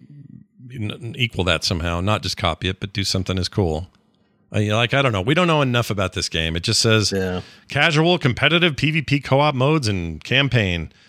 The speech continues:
Speaker 1: The future of R T S. That's all they'll say. So watch and, watch and see. Couple more quick things.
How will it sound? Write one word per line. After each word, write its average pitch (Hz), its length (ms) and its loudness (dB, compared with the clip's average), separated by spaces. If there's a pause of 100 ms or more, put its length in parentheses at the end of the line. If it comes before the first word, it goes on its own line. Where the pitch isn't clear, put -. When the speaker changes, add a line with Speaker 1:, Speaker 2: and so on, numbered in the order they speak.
(240)
Speaker 1:
The 113 100 2
future 117 480 2
of 92 80 2
R 113 140 4
T 110 200 0
S. 87 200 2
That's - 180 -4
all 92 140 0
they'll 85 120 -2
say. 82 300 -10 (640)
So - 160 -12
watch 87 340 0
and, 104 300 2
watch 98 300 2
and 110 100 0
see. 85 280 0 (420)
Couple 147 220 0
more 147 180 4
quick 135 200 -2
things. 143 460 0